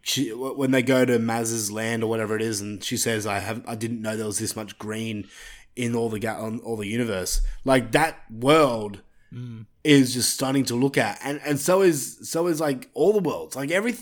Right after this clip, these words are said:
Speaker 1: scene in this is just, like, visually appealing. In comparison, like, I know the original movies, like, they are somewhat dated with their sceneries, but i-, in comparison to the prequels, like, this is, fuck,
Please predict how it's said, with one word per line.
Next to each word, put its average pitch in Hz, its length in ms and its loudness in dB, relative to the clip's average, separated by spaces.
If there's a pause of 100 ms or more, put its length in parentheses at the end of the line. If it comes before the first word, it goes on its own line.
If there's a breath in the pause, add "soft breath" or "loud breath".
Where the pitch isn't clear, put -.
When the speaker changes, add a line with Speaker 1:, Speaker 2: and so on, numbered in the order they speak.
(100)
Speaker 1:
scene 202 420 0
in 202 140 2
this 107 260 -4
is 131 140 -6
just, 131 180 -6
like, 131 140 0
visually 156 1000 2 (220)
appealing. 131 640 0 (1000 loud breath)
In 151 160 6
comparison, 143 880 2
like, 143 260 0
I 156 100 -2
know 147 180 6
the 139 160 6
original 127 400 2
movies, 120 420 2
like, 110 180 -2 (720)
they 123 240 0
are 117 200 0
somewhat 113 440 -4
dated 110 420 -2
with 120 100 -4
their 107 120 -4
sceneries, 123 440 -2
but 117 340 -4 (380 loud breath)
i-, - 80 -16 (260)
in 127 200 -4
comparison 127 540 -2
to 117 80 -6
the 110 100 -6
prequels, 123 520 0
like, 107 200 -4
this 175 220 2
is, 117 380 -4 (100)
fuck, - 480 -10